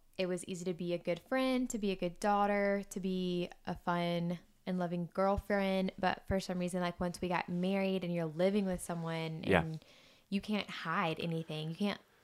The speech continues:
Speaker 1: you can't retreat to your
Speaker 2: Nope.
Speaker 1: own room at the end of the day and process things and journal them and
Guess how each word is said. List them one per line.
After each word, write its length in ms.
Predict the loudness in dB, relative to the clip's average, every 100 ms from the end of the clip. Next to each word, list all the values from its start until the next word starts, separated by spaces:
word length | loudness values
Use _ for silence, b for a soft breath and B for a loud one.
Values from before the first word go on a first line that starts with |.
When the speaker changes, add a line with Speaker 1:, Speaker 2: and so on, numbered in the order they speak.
| -12 -4
Speaker 1:
you 60 |
can't 180 | 0 0
retreat 340 | 0 0 0 4
to 40 |
your 120 | 8
Speaker 2:
Nope. 100 | 8 10
Speaker 1:
own 100 | 6
room 320 | 6 2 4 4
at 80 | 0
the 120 | -2
end 100 | 0
of 60 | 0
the 60 | 0
day 380 | 0 0 2
and 100 | 0
process 600 | 0 -2 -2 -2 -2 -2
things 340 | -2 -2 -2 -4
and 120 | -4
journal 260 | -2 -2 -2
them 280 | -2 -2 -2
and 240 | -4